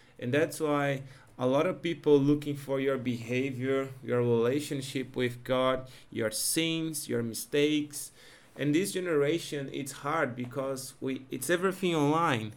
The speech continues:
and we need to update every day the social media with all this news, everything that happened today. If you drink a coffee, we need to post everything straight in the internet. And this is the hard part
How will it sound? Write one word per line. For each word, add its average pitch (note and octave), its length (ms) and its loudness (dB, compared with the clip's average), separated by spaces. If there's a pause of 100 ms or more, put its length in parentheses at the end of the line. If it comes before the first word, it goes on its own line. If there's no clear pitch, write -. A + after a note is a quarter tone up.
(180)
and B2 180 -2
we C#3 80 2
need D3 240 0 (120)
to D#3 180 2 (160)
update C#3 480 0 (200)
every D3+ 500 2
day D3 440 2 (340)
the A#2+ 80 -8
social D3 460 0
media D3 540 2
with B2+ 320 -2 (720)
all C#3 220 6
this D#3+ 300 4
news, C#3 720 4
everything D3+ 500 0
that D3+ 220 0
happened C3+ 480 -2
today. B2 560 -2
If B2+ 180 -6
you B2+ 60 -4
drink C#3+ 340 0
a F3 60 -6
coffee, D3 480 0
we C#3 140 0
need C3+ 180 -4
to C#3+ 120 -6
post C3+ 440 -4 (120)
everything C#3+ 600 0
straight C#3 420 -2 (500)
in B2+ 100 -2
the B2 120 -4
internet. C#3 560 -2 (540)
And C3+ 80 -2
this F#3 120 2
is G3+ 140 0
the E3+ 140 0
hard C#3+ 340 -2
part A2+ 320 0